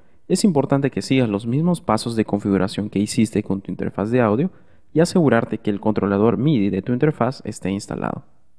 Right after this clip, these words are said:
En Windows, Nuendo soporta los controladores de Direct Music y sus propios controladores.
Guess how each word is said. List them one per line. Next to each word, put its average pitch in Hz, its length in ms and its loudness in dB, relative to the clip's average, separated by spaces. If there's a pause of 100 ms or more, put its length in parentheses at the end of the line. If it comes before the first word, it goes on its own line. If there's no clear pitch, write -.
(100)
En 127 180 4
Windows, 147 640 2
Nuendo 165 320 4
soporta 131 420 -2
los 120 140 -2
controladores 98 640 0
de 82 100 -4
Direct 147 240 0
Music 143 480 -4
y 127 120 -6
sus 143 180 -8
propios 147 300 -4
controladores. - 680 -14